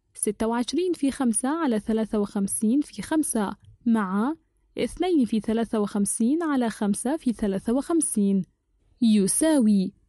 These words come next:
مائة وثلاثين على مائتين وخمسة وستين مع مائة وستة على مائتين وخمسة وستين يساوي مائتين وستة وثلاثين على مائتين وخمسة وستين. العدد الكسري الممثل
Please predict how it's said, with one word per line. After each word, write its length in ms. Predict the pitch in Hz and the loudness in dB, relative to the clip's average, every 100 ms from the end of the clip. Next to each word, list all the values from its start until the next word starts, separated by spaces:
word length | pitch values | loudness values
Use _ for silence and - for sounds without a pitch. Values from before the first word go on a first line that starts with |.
| - | 2
مائة 240 | 208 220 | 2 4
وثلاثين 640 | 240 226 254 247 - 311 359 | 2 0 2 2 2 2 2
على 220 | 311 285 | 2 4
مائتين 380 | 277 277 349 285 | 2 2 4 4
وخمسة 420 | 233 226 214 - | 4 2 0 2
وستين 540 | 202 202 - 220 240 302 302 | 0 0 0 2 4 4 2
مع 560 | 233 226 190 208 294 359 | 2 2 2 0 0 2
مائة 240 | 214 208 | 2 4
وستة 480 | 196 196 233 214 311 | 2 2 0 -2 -2
على 280 | 330 349 330 | 0 2 2
مائتين 420 | 302 302 320 233 | 2 2 4 4
وخمسة 360 | 196 - 196 196 | 4 2 0 0
وستين 640 | 185 - - 311 233 185 - _ _ _ | -2 -4 2 4 6 4 0 _ _ _
يساوي 840 | 214 196 190 - 294 240 220 220 202 _ _ - | 2 2 2 2 4 4 6 4 2 _ _ 2
مائتين 440 | 233 - 349 339 | 2 4 2 4
وستة 400 | 302 277 285 - | 4 4 0 0
وثلاثين 680 | 240 214 226 208 - 226 311 | 0 2 2 2 2 2 4
على 320 | 349 320 302 | 2 4 4
مائتين 440 | 254 262 240 240 208 | 4 2 2 4 4
وخمسة 400 | 202 202 190 - | 4 2 0 0
وستين. 720 | 170 302 - 202 190 208 220 _ _ _ _ _ _ _ _ _ _ _ - | 0 -2 0 0 2 0 -2 _ _ _ _ _ _ _ _ _ _ _ -6
العدد 440 | 247 294 330 311 233 | -2 0 2 2 2
الكسري 680 | 247 240 240 226 269 294 302 | 0 0 0 2 4 4 2
الممثل 800 | 247 240 254 285 - 247 269 302 | 2 4 4 2 -2 0 4 2